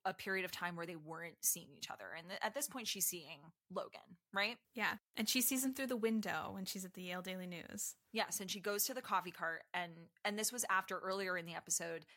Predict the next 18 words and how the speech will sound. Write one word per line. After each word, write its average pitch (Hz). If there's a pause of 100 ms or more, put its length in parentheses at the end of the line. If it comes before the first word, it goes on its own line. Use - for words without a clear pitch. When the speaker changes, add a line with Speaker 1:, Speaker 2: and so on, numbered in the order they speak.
(100)
Speaker 1:
seeing 202
her 185
when 170
she 175
was 170
with 156
Lorelai, 170 (240)
and 180
Speaker 2:
He 226
ran 196
the 180
other 165
direction. 175
Speaker 1:
he 220
ran 185
the 175
other 147
way. 170